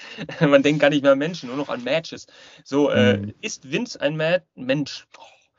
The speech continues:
Speaker 1: der sein Neugeborenes <laughs> verkaufen würde?
Speaker 2: Ja, das würde er leider tun und noch mehr, das ich jetzt nicht erläutern möchte, da wir nicht gesperrt werden möchten. Ähm,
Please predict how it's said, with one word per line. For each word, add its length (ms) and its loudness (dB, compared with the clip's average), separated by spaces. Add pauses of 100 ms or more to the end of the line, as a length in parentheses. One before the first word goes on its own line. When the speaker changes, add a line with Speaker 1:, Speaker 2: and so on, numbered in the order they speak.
(300)
Speaker 1:
der 100 -10
sein 220 2
Neugeborenes 1200 -2
<laughs> 40 -10
verkaufen 880 -6
würde? 300 -6 (1300)
Speaker 2:
Ja, 220 6
das 280 2
würde 200 4
er 40 4
leider 300 2
tun 240 4
und 200 2
noch 180 0
mehr, 400 6 (320)
das 160 0
ich 80 0
jetzt 200 -2
nicht 140 -2
erläutern 460 2
möchte, 280 -2
da 140 0
wir 120 -2
nicht 180 -2
gesperrt 400 0
werden 260 2
möchten. 540 0 (580)
Ähm, 760 10